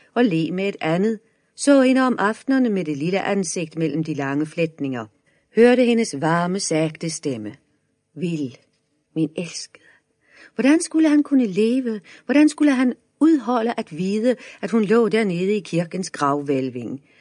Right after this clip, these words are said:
At hun langsomt smuldrede hen i den fugtige kulde? Hans elskede, varme, yndige nætter. Den gamle bulldog, Azor,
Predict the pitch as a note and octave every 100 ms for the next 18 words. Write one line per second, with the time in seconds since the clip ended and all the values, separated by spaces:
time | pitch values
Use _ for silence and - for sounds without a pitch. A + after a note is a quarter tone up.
0 | _ - A#3+ A3 A3+ B3 A#3+ C4 A3+ -
1 | A3 A#3 A#3 G#3+ G3 F3 F3+ E3+ E3 E3
2 | D#3+ F3+ - E3 D#3 - D3 D3 C#3 _
3 | _ _ _ D#3+ D3 - F3+ D#3+ - -
4 | D3 C#3 B2 D3 C#3+ C#3 C#3 C3 _ -
5 | F3 D#3 B2+ - C3 B2 C#3+ C3+ - C3+
6 | _ _ _ _ _ _ _ _ _ _
7 | _ _ C#3 C#3+ D#3 E3+ F3+ G3+ F#3 F#3+
8 | F3 _ - F3 E3+ D#3 D#3 E3+